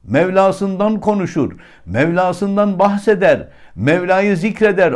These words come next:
"Allah, Allah" der değerli kardeşlerim. Eğer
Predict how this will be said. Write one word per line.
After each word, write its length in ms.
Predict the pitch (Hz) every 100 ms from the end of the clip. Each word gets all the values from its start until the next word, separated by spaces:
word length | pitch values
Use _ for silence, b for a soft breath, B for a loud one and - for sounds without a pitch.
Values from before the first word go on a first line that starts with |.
| -
"Allah, 440 | 160 180 196 170 -
Allah" 440 | 175 170 202 208
der 260 | 208 190 160
değerli 400 | 160 147 135 127
kardeşlerim. 760 | 120 107 95 90 92 80 69 - _ _ b b b b -
Eğer 420 | 127 175 190 180